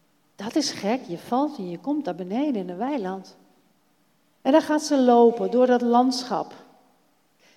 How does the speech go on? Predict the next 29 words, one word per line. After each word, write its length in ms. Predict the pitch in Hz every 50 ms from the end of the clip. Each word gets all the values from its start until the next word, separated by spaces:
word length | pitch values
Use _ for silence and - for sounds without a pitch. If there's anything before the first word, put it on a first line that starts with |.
| _ _ _ _ _
En 160 | - 277 269
dan 180 | 277 294 302
ineens 400 | 302 285 269 277 285 302 311 294
ziet 200 | - 302 302 302
ze 140 | - 277 269
daar 580 | 240 262 262 269 269 269 269 269 262 247 - - - - -
koeien 280 | - 302 311 269 233 226
staan 400 | 220 - - - 226 208 208 208
met 280 | 196 196 196 - - -
uiers 640 | - 247 254 262 269 269 247 254 254 254 247 247
vol 360 | 254 254 254 254 262 262 247 233
melk. 480 | 208 208 233 247 220 175 185 185 -
En 440 | - 190 - - _ _ _ - 214
die 60 | 226 247
moeten 220 | 262 262 254 240
gemolken 560 | - - 214 202 226 247 254 220 - - 196
worden. 420 | 175 185 185 180 175 175 180 180 - - _ _ _ _ _ _ _ _ _ _
En 80 | -
die 100 | 214 226
koe 220 | 226 - 262 247 226
roept 300 | 247 285 294 294 - 254
ook, 220 | 208 202 208 -
"Melk 360 | 247 262 294 311 320 311 -
mij, 220 | 233 220 220 214 220
melk 340 | 226 254 285 320 311 320 -
mij." 400 | 196 196 196 196 196 202 202 196 - - - - - - - _ _ _ _
Ja, 320 | - 262 269 294 285 - - - - - - _
tuurlijk, 360 | - - 302 302 254 220 202
dat 300 | - - - - - -